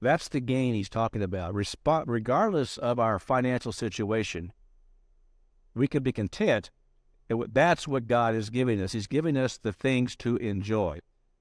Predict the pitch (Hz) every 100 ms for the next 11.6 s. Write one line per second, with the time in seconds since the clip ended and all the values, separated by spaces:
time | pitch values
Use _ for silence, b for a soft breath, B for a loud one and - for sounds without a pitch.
0 | _ 151 170 170 160 170 175 185 190 -
1 | _ _ _ _ 127 123 135 170 143 131
2 | 135 123 151 - 190 165 _ _ _ 135
3 | 127 - 127 127 107 90 - _ _ _
4 | - 120 123 170 151 123 135 92 - _
5 | _ 123 110 139 165 135 123 - 123 82
6 | 87 _ _ _ _ 127 123 120 190 214
7 | 151 185 156 131 160 156 135 123 139 -
8 | 139 143 123 117 131 - 117 104 - -
9 | _ _ - 175 190 196 185 196 - 147
10 | 147 131 135 - 120 98 95 92 - _
11 | _ _ _ 156 131 110